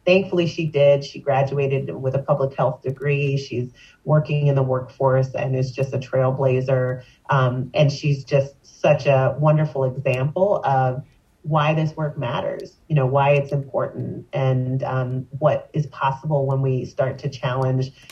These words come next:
the normal way of doing things and really say, "Why can't we do that?" Right? Like, why not?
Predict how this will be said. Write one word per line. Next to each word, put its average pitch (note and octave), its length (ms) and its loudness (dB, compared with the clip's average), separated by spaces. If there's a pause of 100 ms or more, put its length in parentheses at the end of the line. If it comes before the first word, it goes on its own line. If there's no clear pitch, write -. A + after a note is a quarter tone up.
(120)
the D3+ 100 6
normal D3 640 8
way B2+ 340 2
of A#2+ 220 -6
doing C#3 400 -2
things A#3 380 -4
and C#3 380 0
really D#3 280 2
say, D#3+ 120 -2
"Why D3 260 2
can't F#3 340 -2
we C3 100 -2
do G#2+ 140 -8
that?" - 280 -4
Right? D3 240 2
Like, C#3 200 -2
why C#3 220 2
not? B2 360 -2